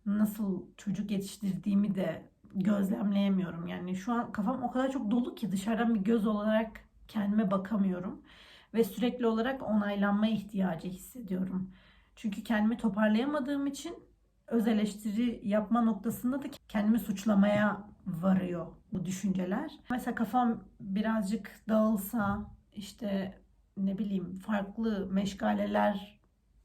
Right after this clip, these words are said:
olsa etrafımda. Mesela bu aralar hiçbir şekilde kitap da okuyamıyorum. Hani en azından kitap okusam kafam dağılacak. İşte yazı da yazamıyorum, kitap da okuyamıyorum. Üretkenliğim sıfırlandı resmen ve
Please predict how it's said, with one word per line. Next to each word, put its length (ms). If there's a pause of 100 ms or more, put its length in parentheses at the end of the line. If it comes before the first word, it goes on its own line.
(160)
olsa 400
etrafımda. 880
Mesela 380
bu 300
aralar 380
hiçbir 200
şekilde 260
kitap 340
da 60
okuyamıyorum. 840 (460)
Hani 180
en 180
azından 220
kitap 280
okusam 400
kafam 360
dağılacak. 800 (220)
İşte 280
yazı 320
da 60
yazamıyorum, 640
kitap 320
da 60
okuyamıyorum. 760 (360)
Üretkenliğim 760
sıfırlandı 760
resmen 520 (560)
ve 480